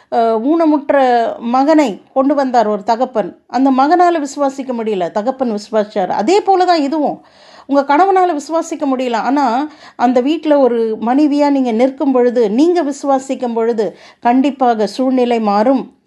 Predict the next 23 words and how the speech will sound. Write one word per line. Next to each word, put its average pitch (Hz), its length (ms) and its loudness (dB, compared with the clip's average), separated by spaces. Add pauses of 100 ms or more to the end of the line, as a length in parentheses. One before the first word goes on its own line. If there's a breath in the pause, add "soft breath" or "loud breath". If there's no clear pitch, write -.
(120)
கர்த்தராகிய 233 380 0
இயேசு 240 420 0
கிறிஸ்துவினிடத்துல 269 760 -2
வந்து 214 420 -2 (200 loud breath)
அவரை 240 360 0
நோக்கி 262 340 0
பார்க்கும் 240 400 0
பொழுது 214 240 0
கண்டிப்பாக 240 560 -2
சூழ்நிலை 240 520 -2
மாறும். 208 580 -2 (560)
சத்தியத்தை 262 840 0 (380)
தெரிஞ்சுக்கணும், 262 580 0 (1120 loud breath)
அதுதான் 285 380 2
ரொம்ப 277 200 2
முக்கியம். 247 420 -4 (140)
அதாவது 247 600 2
ஒரு 214 420 0
மந்திரவாதி 220 580 0 (1400)
கதை 240 260 2
ஒண்ணு 208 240 0
படிச்சேன் 196 340 -4
நானு, 160 260 -6